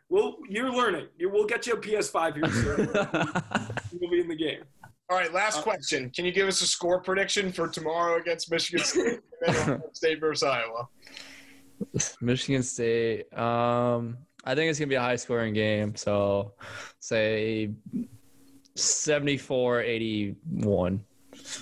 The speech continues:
Speaker 1: Okay.
Speaker 2: Ohio State.
Speaker 1: <laughs>
Speaker 2: Sixty-nine seventy-one.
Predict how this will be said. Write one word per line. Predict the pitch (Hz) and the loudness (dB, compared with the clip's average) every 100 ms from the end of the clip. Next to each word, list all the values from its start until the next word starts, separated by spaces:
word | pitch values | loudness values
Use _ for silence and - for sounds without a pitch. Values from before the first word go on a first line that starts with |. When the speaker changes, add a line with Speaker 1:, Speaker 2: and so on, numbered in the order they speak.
| - - - - - - - - - - - - _ 143 | -14 -20 -20 -20 -20 -20 -20 -20 -20 -20 -20 -20 _ 0
Speaker 1:
Okay. | 143 147 139 - - _ - | 2 2 -2 -8 -18 _ -12
Speaker 2:
Ohio | 120 127 131 | -4 0 2
State. | 123 - 127 127 123 120 - - | 0 0 0 2 0 -2 -10 -4
Speaker 1:
<laughs> | 339 - - - - - - - - - - - - - - - - - - - _ - - - - - - | 0 0 0 -4 -4 -18 -18 -18 -20 -20 -18 -4 -4 -4 -14 -20 -20 -20 -20 -20 _ -20 -14 -12 -10 -12 -2
Speaker 2:
Sixty-nine | - 151 147 151 131 120 117 113 110 | 0 2 2 0 2 4 2 0 -2
seventy-one. | 117 107 104 101 101 104 | 2 2 4 2 2 0